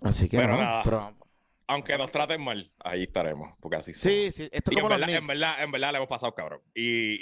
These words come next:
Speaker 2: y
Speaker 1: Sí.
Speaker 2: el corillo que se ha formado con la bancada y ahora el béisbol que vamos a hacer treinta y dos. Yo siento
Speaker 1: La
Speaker 2: que
Speaker 1: bancada
Speaker 2: estamos,
Speaker 1: de
Speaker 2: estamos
Speaker 1: béisbol.
Speaker 2: haciendo algo bien especial, bien diferente, que nadie ha hecho y estamos creando comunidad. Al final del día,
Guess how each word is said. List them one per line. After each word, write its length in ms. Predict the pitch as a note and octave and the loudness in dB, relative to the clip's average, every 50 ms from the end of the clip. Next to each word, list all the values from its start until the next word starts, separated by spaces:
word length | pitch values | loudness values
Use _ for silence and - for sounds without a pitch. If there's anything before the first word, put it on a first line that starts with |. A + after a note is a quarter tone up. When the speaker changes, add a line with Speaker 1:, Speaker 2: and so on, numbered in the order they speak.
| A#2 A#2+ A#2+ | 0 0 2
Speaker 2:
y 60 | A#2 | 2
Speaker 1:
Sí. 40 | A#2 | 2
Speaker 2:
el 200 | G#2+ G#2+ A2 G2 | 2 0 -2 0
corillo 340 | - A#2 A2 G#2+ G#2+ A#2 A#2+ | 0 2 2 2 2 2 2
que 100 | B2+ C3 | 0 0
se 60 | B2 | 0
ha 60 | C3 | 0
formado 260 | B2 C3+ B2 B2 B2 A#2+ | 0 0 0 0 0 2
con 100 | B2 A#2+ | 2 2
la 60 | A#2 | 2
bancada 480 | A2+ A#2 A2 - A#2 B2 C#3 D3 C#3+ - - | 0 0 -2 -4 -2 0 0 0 -2 -4 -8
y 180 | A#2 A2+ A2 | -10 -8 -6
ahora 400 | G2+ F2+ F2+ F#2 G#2 A2+ C3 C3 | -4 -4 -4 -2 -2 0 0 0
el 140 | A2+ G#2+ G2 | -2 -2 -2
béisbol 360 | F#2 G2 F#2 E2 F2+ F#2 G#2 G#2 | -2 -2 -2 0 -2 -2 0 0
que 80 | B2+ | 0
vamos 140 | G#2+ F#2+ G2 | 0 0 0
a 20 | |
hacer 160 | G2 G#2+ G#2 G2 | -2 -4 -2 -2
treinta 280 | A2+ A2+ G#2+ - - | -2 -2 -2 -2 -2
y 40 | G2+ | 0
dos. 240 | F#2+ F#2 G2 A2 A2 - - - - - - - _ | 2 2 2 0 -2 -6 -18 -20 -20 -20 -20 -10 _
Yo 160 | - A#2+ B2 | -2 -2 -2
siento 160 | - D3+ E3 A2 | 0 0 0 2
Speaker 1:
La 40 | A2 | 2
Speaker 2:
que 60 | A2 A2 A2 | 2 0 -2
Speaker 1:
bancada 200 | - - G#2+ G2+ | -2 0 0 2
Speaker 2:
estamos, 220 | G#2+ B2+ B2+ A#2+ | 2 2 2 2
Speaker 1:
de 60 | A#2+ A#2+ | 2 2
Speaker 2:
estamos 120 | A#2+ A#2 A2+ A#2 | 2 2 4 4
Speaker 1:
béisbol. 60 | A2+ | 2
Speaker 2:
haciendo 300 | A2+ - - C#3 C3 C#3 C3+ | 2 0 -2 -4 -2 0 0
algo 280 | C#3 C#3 C3+ B2 A2 | 0 0 0 -2 -2
bien 240 | F#2+ G#2+ G#2+ G#2+ G#2+ | -2 -2 0 0 0
especial, 480 | G#2 - - G2+ - - E2+ D2 D2+ D#2 | -2 -4 -4 -6 -4 -4 -4 -6 -6 -2
bien 200 | F2+ G#2 G#2 G2+ | 0 0 2 2
diferente, 540 | G#2 A2 A2+ C3+ C3 C#3 D3 D3 - - C3+ | 2 0 2 2 2 2 0 -2 -4 -8 -8
que 100 | A2+ G#2+ | -6 -6
nadie 200 | G2+ G#2 G#2+ A#2+ | -6 -4 -2 0
ha 80 | C3 | 0
hecho 140 | C#3+ - D#3 | 0 -2 -6
y 20 | - | -8
estamos 260 | - G#2 G#2+ A2 - | -6 -6 -6 -6 -6
creando 260 | - B2 B2 B2+ C3 | -4 -2 0 0 0
comunidad. 440 | A#2 B2 B2+ C3 B2+ B2+ C3 C#3 D#3 D#3 | 0 0 0 0 0 0 0 0 0 -2
Al 100 | C#3+ - | -2 -4
final 180 | - G2+ G2+ G#2+ | -6 -6 -4 -4
del 140 | A#2 B2+ | -2 -2
día, 280 | C3 D#3+ F3 E3+ D#3+ - | 0 0 0 0 -2 -4